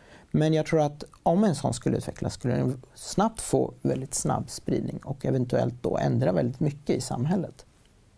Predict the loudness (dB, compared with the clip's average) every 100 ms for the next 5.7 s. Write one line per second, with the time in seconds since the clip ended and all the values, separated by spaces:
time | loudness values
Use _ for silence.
0 | _ -8 0 2 4 4 4 2 2 -2
1 | 0 0 2 0 -4 -14 -20 -18 -6 0
2 | 2 2 2 2 0 -2 0 2 2 -2
3 | 0 0 0 0 0 2 2 0 0 -2
4 | -4 -4 -8 -12 _ -6 0 2 2 2
5 | 0 -2 -4 -4 -4 -6